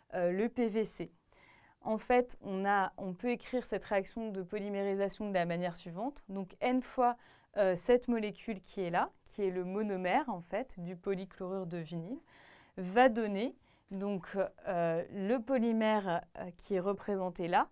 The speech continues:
c'est-à-dire le motif élémentaire C H deux C H C L, qui va se répéter N fois, d'où les crochets qui sont représentés ici avec le nombre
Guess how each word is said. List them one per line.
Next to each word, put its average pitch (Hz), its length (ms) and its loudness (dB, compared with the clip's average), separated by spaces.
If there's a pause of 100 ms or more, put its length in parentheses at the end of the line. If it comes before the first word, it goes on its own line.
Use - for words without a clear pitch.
(240)
c'est-à-dire 196 500 2
le 214 140 2
motif 247 420 0
élémentaire 208 600 0
C - 160 -4
H 202 260 2
deux 214 160 -2
C 208 200 -4
H 185 200 0
C - 220 -8
L, 226 360 2 (360)
qui - 200 -6
va 226 220 4
se 233 160 -2
répéter 220 580 0
N 226 200 0
fois, 185 280 -4 (320)
d'où 202 260 -2
les 214 180 2
crochets 240 560 -2
qui 202 160 -8
sont 208 180 -6
représentés 190 640 -2
ici 214 300 -2
avec 190 360 2
le 190 280 -2 (180)
nombre 185 400 0